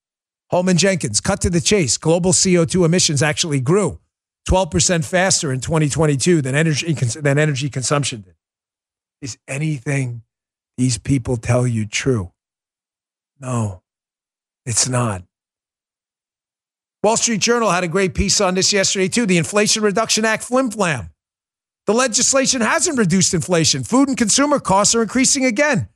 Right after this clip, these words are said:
Rent's going up, too. Even Biden had to concede it's all going up. Here's another one from the same piece. Oh, I thought there was the Cost Control Act, cost, or the Jobs Act.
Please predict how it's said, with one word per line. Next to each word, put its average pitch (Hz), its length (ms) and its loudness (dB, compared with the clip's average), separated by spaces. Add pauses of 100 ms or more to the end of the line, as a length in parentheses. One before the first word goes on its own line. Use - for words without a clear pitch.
(380)
Rent's 190 280 0
going 262 360 0
up, 277 180 -2
too. 311 440 2 (840)
Even 269 280 2
Biden 339 280 0
had 214 140 0
to 185 80 -6
concede 196 480 -2
it's 170 140 -4
all 180 160 2
going 160 320 0
up. 117 240 -8 (840)
Here's 277 180 2
another 311 260 2
one 120 300 -4 (440)
from 202 160 4
the 196 80 4
same 262 300 2
piece. 262 500 2 (1040)
Oh, 285 140 2
I 254 80 -2
thought 294 200 -2
there 311 80 -6
was 285 140 0
the 254 80 -2
Cost 254 460 0
Control 269 480 2
Act, 294 320 -2
cost, 226 340 2
or 226 100 2
the 190 120 2
Jobs 214 440 2
Act. 294 360 0